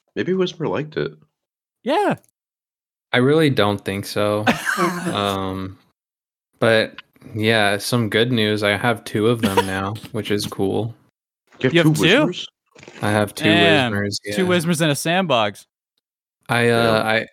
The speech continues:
Speaker 3: I caught a Galarian Zapdos. That was probably the highlight of my week.
Speaker 2: I caught a Galarian butt
Speaker 1: Understood.
Speaker 2: dose.
Speaker 1: Ooh, <laughs> Mika, you can't take that.
Speaker 2: Butt dose.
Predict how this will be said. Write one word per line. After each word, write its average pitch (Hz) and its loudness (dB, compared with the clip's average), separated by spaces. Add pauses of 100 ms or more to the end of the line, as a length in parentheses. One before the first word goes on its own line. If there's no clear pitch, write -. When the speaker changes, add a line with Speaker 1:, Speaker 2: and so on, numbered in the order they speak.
(120)
Speaker 3:
I 117 0 (340)
caught 123 2
a 120 4
Galarian 101 0
Zapdos. 98 -4
That 104 0
was 101 -2
probably 120 0
the 117 -2
highlight 98 -2
of 98 -4
my 98 -4
week. 98 -6 (360)
Speaker 2:
I 127 -10
caught 147 0
a 135 -4
Galarian 113 0
butt 107 2
Speaker 1:
Understood. 98 -4 (840)
Speaker 2:
dose. - -12
Speaker 1:
Ooh, 107 4
<laughs> - -
Mika, 95 -2
you 80 -2
can't 82 -4
take 85 -8
that. 71 -6 (280)
Speaker 2:
Butt 135 -2
dose. 104 -2